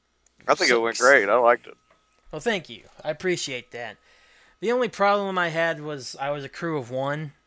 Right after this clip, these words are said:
Speaker 1: Yeah.
Speaker 2: So, like, I had to go back and redub my lines because if I didn't do that, um, you would hear a bunch of background noise and it would just sound awful. And
Speaker 1: Mm.
Speaker 2: I didn't want to deal with that. And my camera doesn't have, like, a mic thing to where you can plug in a mic.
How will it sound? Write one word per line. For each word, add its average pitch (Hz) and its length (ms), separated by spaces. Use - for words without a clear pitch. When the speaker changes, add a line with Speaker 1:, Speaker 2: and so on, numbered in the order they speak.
Speaker 1:
Yeah. 110 280
Speaker 2:
So, 139 680
like, 135 380
I 147 120
had 165 200
to 143 40
go 151 220
back 143 320
and 127 140
redub 131 440
my 123 140
lines 131 480
because 156 460
if 180 100
I 247 100
didn't 277 220
do 175 240
that, 185 320
um, 139 540
you 160 140
would 170 100
hear 156 240
a 131 40
bunch 175 380
of 143 80
background 143 440
noise 131 420
and 131 100
it 135 60
would 139 120
just 131 220
sound 127 240
awful. 131 560
And 127 340
Speaker 1:
Mm. 113 140
Speaker 2:
I 143 80
didn't 151 200
want 143 140
to 123 40
deal 139 180
with 131 120
that. 135 340
And 143 140
my 151 160
camera 175 360
doesn't 143 380
have, 147 240
like, 143 180
a 127 60
mic 127 420
thing 139 460
to 127 60
where 135 120
you 127 100
can 120 120
plug 135 240
in 123 80
a 117 40
mic. 117 420